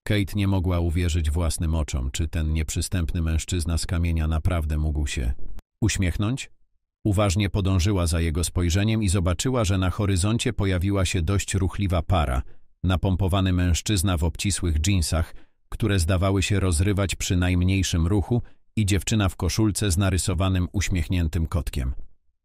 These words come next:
Za nimi pojawił się wózek inwalidzki. Nie było wątpliwości, kto w nim siedział. Czarne oczy błyszczały na pół twarzy takiej samej jak Majka. Kate słusznie domyśliła się, że to matka jej szefa,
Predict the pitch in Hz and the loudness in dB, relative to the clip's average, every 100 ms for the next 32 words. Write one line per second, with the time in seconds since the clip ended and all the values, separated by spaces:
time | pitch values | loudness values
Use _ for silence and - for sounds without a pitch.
0 | _ _ 98 98 101 107 101 95 95 90 | _ _ 0 2 2 2 2 2 0 0
1 | 92 - 87 78 80 80 82 76 80 73 | 0 0 0 2 0 -2 -2 0 0 -2
2 | - 80 69 - - _ _ _ _ _ | -4 -4 -6 -8 -18 _ _ _ _ _
3 | _ - 95 95 113 101 92 85 95 90 | _ 0 2 4 4 4 2 0 -2 0
4 | 107 - - - 92 87 82 - 80 71 | 0 -2 -2 0 0 2 0 0 0 0
5 | 64 - - - _ _ _ _ _ - | -2 -4 -8 -16 _ _ _ _ _ 0
6 | 107 101 95 - 104 98 82 98 92 - | 2 2 0 0 0 0 0 0 0 0
7 | 98 98 90 - 107 95 - 98 92 87 | 0 2 0 0 0 0 0 0 0 0
8 | 98 95 85 - 92 90 82 82 - 85 | -2 0 0 0 0 0 0 -2 -2 0
9 | 76 - 69 - - - _ _ _ _ | 0 -2 -4 -4 -6 -14 _ _ _ _
10 | _ _ _ 117 104 95 - 117 - 107 | _ _ _ 0 0 0 -2 -2 0 0
11 | 87 87 82 - 95 85 - 90 87 90 | 0 0 -2 -2 0 0 0 0 0 2
12 | 87 87 - - 78 76 71 - 73 64 | 2 2 0 -2 -2 0 0 -2 -2 -2